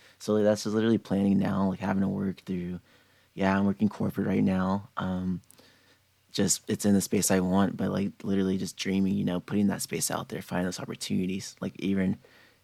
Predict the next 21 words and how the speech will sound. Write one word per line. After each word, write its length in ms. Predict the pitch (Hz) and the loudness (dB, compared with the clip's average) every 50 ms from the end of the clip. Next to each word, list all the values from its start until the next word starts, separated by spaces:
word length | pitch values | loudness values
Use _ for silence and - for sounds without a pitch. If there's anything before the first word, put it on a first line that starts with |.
| _ _ | _ _
taking 280 | - - 95 87 104 92 | -2 -2 0 2 2 0
chances 420 | - - 95 92 87 - - - | 0 0 0 -2 0 -2 -2 -2
like 220 | - 98 - - - | -2 -2 -4 -4 -4
this. 420 | 98 98 95 95 - - - - - _ - | -2 -2 0 0 0 0 -2 -2 -6 _ -4
Um, 440 | 92 98 95 95 95 95 92 87 - _ _ _ _ _ _ _ - | -2 -2 0 0 2 2 0 0 -2 _ _ _ _ _ _ _ -4
as 160 | - 90 - | -2 -2 -2
Keenan 260 | - - 104 98 95 92 | 2 4 4 6 6 6
invited 340 | 92 95 95 95 92 95 | 4 2 0 0 0 0
us, 260 | 95 92 92 - - - - | -2 -2 -4 -6 -8 -10 -4
like, 100 | 98 98 | -2 0
me 120 | 98 95 | 0 2
on 340 | 98 101 98 95 95 95 - - _ - - | 2 2 2 2 2 0 -2 -6 _ -12 -4
part 160 | - 95 101 | -2 -2 0
of 120 | 101 92 | 0 0
Millennial 260 | - 95 98 92 85 | 0 0 0 0 0
Versus, 480 | 82 85 95 110 104 - - 101 98 - | 2 2 2 2 2 2 -2 -4 -4 -4
just 160 | - - - | -6 -2 -2
sharing 280 | - - 104 101 101 95 | 2 4 6 6 6 6
my 140 | - - 104 | 4 2 0
voice 500 | 101 - 92 92 90 90 - - - - _ | -2 0 0 0 0 0 -2 -4 -6 -6 _
to 240 | - - - - | -6 -4 -4 -4